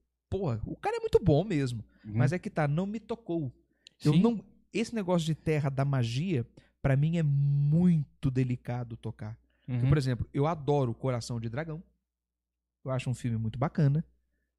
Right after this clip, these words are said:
Speaker 1: Bacana. Não é nada revolucionário, mas o que, que me tocou no Coração de Dragão? A relevância mais humanitária do próprio.
Speaker 2: Uhum.
Speaker 1: Achei legal isso aí. O roteiro não ser uma coisa, tipo, pra criança. História Sem Fim, eu acho sensacional.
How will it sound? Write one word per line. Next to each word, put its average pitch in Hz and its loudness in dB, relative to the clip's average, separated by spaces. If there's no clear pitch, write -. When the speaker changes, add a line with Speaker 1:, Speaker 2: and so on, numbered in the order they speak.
Speaker 1:
Bacana. 160 2
Não 165 2
é 175 4
nada 190 2
revolucionário, 190 2
mas 127 0
o - -16
que, 214 -8
que 220 -12
me 185 -6
tocou 160 0
no 127 -2
Coração 131 -2
de 123 -4
Dragão? 120 -2
A 120 -4
relevância 170 0
mais 180 -4
humanitária 202 -4
do 220 -10
próprio. - -8
Speaker 2:
Uhum. 120 2
Speaker 1:
Achei 165 -6
legal 214 -4
isso 139 -6
aí. 123 -4
O 135 -6
roteiro 156 4
não 180 4
ser 190 -2
uma 180 0
coisa, 170 0
tipo, 160 -2
pra 165 -2
criança. 165 -6
História 139 4
Sem 143 2
Fim, 196 -2
eu 131 2
acho 123 -2
sensacional. 147 -4